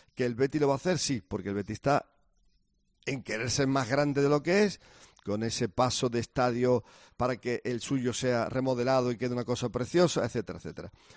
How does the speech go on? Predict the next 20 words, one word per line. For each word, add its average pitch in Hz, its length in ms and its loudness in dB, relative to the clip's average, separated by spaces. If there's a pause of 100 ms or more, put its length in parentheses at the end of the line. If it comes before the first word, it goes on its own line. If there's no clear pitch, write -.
(160)
Pero, 196 340 6
compañeros, 143 760 2 (380)
eh, 135 140 4
puntuación, 156 840 4 (200)
que 135 120 -4
soy 160 180 4
muy 160 240 2
dado 151 260 4
a 147 40 4
las 143 80 2
puntuaciones, 131 760 0
hoy 123 320 2
me, 117 480 -2
me 117 120 -2
erijo 120 260 -2
yo 117 160 0
el 113 80 -2
que 117 140 -6
pide 117 260 -4
la, 110 420 -2